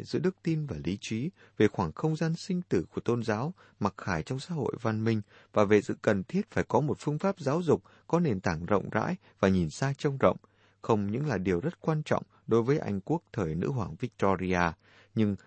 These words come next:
vẫn còn tiếp tục gợi hứng và soi sáng cho nhiều người trên thế giới ngày nay.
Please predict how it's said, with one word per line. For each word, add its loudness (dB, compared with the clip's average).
vẫn 2
còn 4
tiếp -2
tục 2
gợi 0
hứng 0
và -2
soi 0
sáng -4
cho 0
nhiều 2
người 0
trên -2
thế -4
giới 0
ngày -4
nay. -2